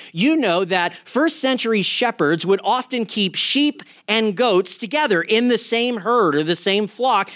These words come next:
as they would feed along the hillside and travel around looking for resources and things like that, okay? There's not that much of a difference between sheep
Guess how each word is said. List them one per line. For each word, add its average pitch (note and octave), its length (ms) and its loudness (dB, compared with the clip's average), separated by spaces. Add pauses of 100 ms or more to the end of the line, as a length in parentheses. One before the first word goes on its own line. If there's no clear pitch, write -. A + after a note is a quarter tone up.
(120)
as F3+ 180 -2
they G#3 120 2
would F3 140 2
feed G#3 200 0
along G3+ 260 0
the G3 80 0
hillside F#3+ 500 0
and C#3+ 80 -4
travel F#3+ 340 -2
around F3+ 300 0
looking F3 220 0
for E3+ 120 0
resources D#3 540 0
and D3 100 -2
things D3+ 220 -2
like C#3+ 180 -2
that, D#3+ 240 0
okay? E3+ 300 -2 (260)
There's B3 220 -2
not D#4 300 0
that G#3+ 240 0
much A#3 200 0
of A3+ 80 -2
a A#3+ 60 2
difference A#3+ 460 -2
between G#3 400 0
sheep A3 380 -2